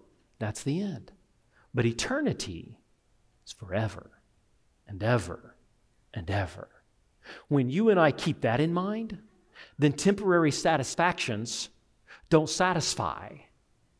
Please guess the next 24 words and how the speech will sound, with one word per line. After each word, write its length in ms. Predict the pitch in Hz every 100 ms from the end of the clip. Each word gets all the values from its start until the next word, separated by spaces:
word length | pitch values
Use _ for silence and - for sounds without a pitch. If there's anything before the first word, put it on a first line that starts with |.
| _ _ - -
Long-term 680 | 127 139 175 214 214 175 147
satisfactions, 1080 | - 143 120 - 190 196 190 - 98 - - - _ _ -
they 140 | 180
satisfy. 800 | 196 - 104 85 - - - - - - - - _ _ - -
And 100 | 135
so 200 | 151 131
that 180 | 147
is 100 | 147
the 60 | -
key. 100 | 175
We 140 | 147
are 60 | 190
to 80 | 156
live 180 | 170 139
as 100 | -
strangers. 1000 | - - 185 220 233 180 113 90 - - - - -
This 220 | 165 202 - -
horizontal 800 | - 240 226 175 123 180 196 165
discomfort 1000 | 120 185 196 - 190 190 - 120 - - _ _ _ - - -
comes 760 | - 202 202 143 135 - - - - - -
from 240 | 170 170
their 360 | 160 165 139 -
vertical, 840 | 127 120 185 196 190 160 135 123 - - - _ _ _ _ -
uh, 380 | 143 123 113